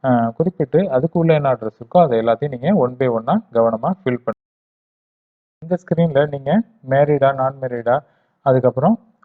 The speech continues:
ஆ, நீங்க மேலா, ஃபீமேலா, இந்த டீட்டெயில் எல்லாம் ஃபில் பண்ணிக்கோங்க. அதுக்கப்புறம் நீங்க, ஆ, எந்த நாட்டுல இருக்கீங்க, அதாவது நீ இந்தியன் ஒரிஜின் மாத்திரம் இருந்தா மாத்திரம் இந்தியன் ரெசிடென்ட் இந்தியன் எடுங்க. அதுக்கப்புறம் என் ஆர் ஐ யா இருந்தா நீங்க என் ஆர் ஐ-க்கு உள்ள ஆப்ஷன்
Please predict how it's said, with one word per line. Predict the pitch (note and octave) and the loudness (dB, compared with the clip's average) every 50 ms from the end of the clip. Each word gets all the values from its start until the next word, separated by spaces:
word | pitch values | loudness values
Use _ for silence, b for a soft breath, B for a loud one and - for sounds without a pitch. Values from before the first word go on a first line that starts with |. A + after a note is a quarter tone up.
| - C3+ | -6 -2
ஆ, | C3+ B2+ B2 B2 B2 B2 | 2 4 4 4 4 2
நீங்க | B2+ B2+ B2+ B2 B2+ C3 | 0 -2 -2 -2 0 0
மேலா, | C3+ C3+ C3+ C#3 C#3 C3+ - | 0 0 2 0 0 0 -2
ஃபீமேலா, | C3 B2+ B2+ B2+ C3 C3 | -4 -2 -2 0 0 0
இந்த | B2+ B2 B2 B2 | -2 -2 -6 -8
டீட்டெயில் | B2 A#2+ - B2+ B2 B2 | -8 -8 -6 -4 -4 -4
எல்லாம் | A#2+ B2 B2 B2 - | -4 -4 -6 -6 -6
ஃபில் | A#2 A2 - A2+ | -8 -8 -8 -8
பண்ணிக்கோங்க. | G#2+ G#2+ G#2+ G#2 A2 C#3 E3+ - _ _ _ _ _ - | -10 -10 -8 -8 -6 -8 -8 -8 _ _ _ _ _ -4
அதுக்கப்புறம் | - C3 C#3+ - C#3+ B2+ C#3+ E3+ G3+ G3 | -2 -2 0 0 0 0 2 2 2 2
நீங்க, | D3+ C3+ C3 C3 E3 A3 A#3 _ b b b b b b b - | 0 -2 -4 -2 -2 -2 -2 _ b b b b b b b 0
ஆ, | C#3 C3 C3 B2+ B2+ B2+ B2+ B2 B2+ | 2 4 4 6 4 4 4 2 0
எந்த | C3 C3 C3 C#3+ D#3+ F3+ F#3+ F#3 | -2 -2 -2 0 2 2 2 2
நாட்டுல | E3+ D#3+ D#3 - D#3 C#3 | 2 2 0 0 0 0
இருக்கீங்க, | B2+ A#2+ A#2+ A#2+ A#2+ A#2+ | 0 -2 -2 -2 -2 2
அதாவது | B2 B2+ C3+ D3+ F3 E3 | 2 2 2 2 0 -4
நீ | D3+ C#3+ C#3 C3+ C3+ C#3+ C#3+ D3+ D#3 _ | -6 -6 -6 -6 -8 -10 -14 -16 -12 _
இந்தியன் | - E3 E3 F3+ F3 E3 | -2 0 2 2 2 2
ஒரிஜின் | D#3 D3 C#3 C3+ C3+ C3+ C3 | 2 0 0 -2 -4 -4 -4
மாத்திரம் | B2+ B2+ A#2+ - - C3+ B2+ | -4 -4 -6 -6 -4 -4 -4
இருந்தா | B2 A#2 A2+ A#2 A2+ A2 - | -4 -4 -2 -2 -2 -2 -4
மாத்திரம் | A2 - B2+ D3 F3 | -8 -6 -4 -4 -4
இந்தியன் | D3 C3 B2+ C3+ C3+ C3 B2+ A#2+ | -4 -4 -4 -2 -2 -2 -2 -4
ரெசிடென்ட் | A#2+ A#2 A#2 A#2 A2 - - C3 B2 A#2 A#2+ A2 | -4 -4 -4 -6 -8 -10 -8 -10 -8 -6 -6 -6
இந்தியன் | G#2+ A2 A2 G#2+ | -6 -8 -8 -8
எடுங்க. | G#2+ G#2 G2+ G#2 - B2 | -10 -12 -14 -12 -10 -10
அதுக்கப்புறம் | C#3+ C3 A#2+ - A#2 - - D#3 G#3 A3 G3+ - - | -10 -10 -10 -10 -10 -6 -2 0 0 0 -2 -4 -4
என் | B2+ B2+ C#3+ | -4 -2 0
ஆர் | D#3 D#3 | 0 2
ஐ | D#3 C#3+ | 2 2
யா | B2+ | 0
இருந்தா | A#2+ A2+ B2 D3+ | 0 0 -4 -6
நீங்க | C#3+ B2+ A#2+ C#3+ E3 D#3 B2+ | -6 -6 -6 -6 -6 -6 -6
என் | A#2+ B2 | -4 -4
ஆர் | C3 C3+ | -4 -4
ஐ-க்கு | C3+ B2+ - B2 | -4 -6 -8 -8
உள்ள | A2+ A2 A2 A#2 | -10 -8 -8 -6
ஆப்ஷன் | A#2 A2 G#2 _ - A2+ B2 | -6 -6 -8 _ -10 -14 -14